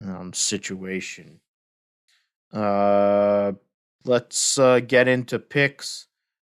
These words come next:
for this coming weekend at, uh, Atlanta, also Knoxville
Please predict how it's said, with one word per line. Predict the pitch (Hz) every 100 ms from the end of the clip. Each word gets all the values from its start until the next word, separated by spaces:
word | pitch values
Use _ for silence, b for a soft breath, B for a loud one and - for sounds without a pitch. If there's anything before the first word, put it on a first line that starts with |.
| _
for | - - 123 113 113 113 110
this | 107 110 104
coming | - 123 113 107 107
weekend | 110 107 113 107 104 107 104 _ _ _ _ _ _ -
at, | 107 101 - _
uh, | 107 101 101 101 101 -
Atlanta, | 90 - 110 117 117 113
also | 113 113 107 110 - - 113 110 107 104
Knoxville | 104 104 104 104 104 - 110 110 110 107 107